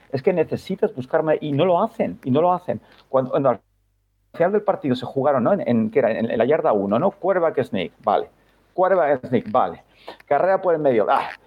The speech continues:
vale. Y por fin, una jugada de pase do-, donde la ruta de Chase era un pequeño hacia, hacia adentro y después hacia afuera otra vez, totalmente marcado. Y, y suerte que hubo la penalización.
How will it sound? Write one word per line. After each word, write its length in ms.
vale. 220
Y 100
por 180
fin, 320
una 180
jugada 300
de 60
pase 320
do-, 120
donde 240
la 100
ruta 300
de 160
Chase 500
era 320
un 140
pequeño 360
hacia, 180
hacia 260
adentro 260
y 40
después 280
hacia 140
afuera 340
otra 200
vez, 160
totalmente 420
marcado. 640
Y, 220
y 40
suerte 280
que 60
hubo 100
la 100
penalización. 720